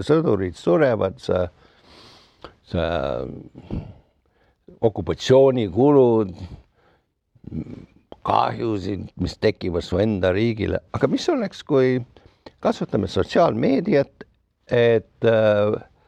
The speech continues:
et ühes demokraatlikus riigis,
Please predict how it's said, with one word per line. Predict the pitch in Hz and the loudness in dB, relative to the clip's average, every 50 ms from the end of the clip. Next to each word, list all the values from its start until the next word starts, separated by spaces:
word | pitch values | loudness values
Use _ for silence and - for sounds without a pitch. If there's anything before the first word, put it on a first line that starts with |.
| _ _ _ _ _ - | _ _ _ _ _ -6
et | 101 107 - - - | -4 -4 -4 -6 -8
ühes | - 104 98 101 95 85 87 - - 110 | -6 -2 -2 -2 -2 -2 -6 -10 -2 -2
demokraatlikus | 113 107 107 98 - 143 170 214 - - _ _ 113 104 - - - 101 87 - | 0 0 0 0 2 2 2 2 0 -2 _ _ -8 -8 -6 -2 -2 -2 0 0
riigis, | 123 127 165 233 226 214 - - 143 135 127 - | 0 2 2 0 0 -2 0 2 2 2 2 -2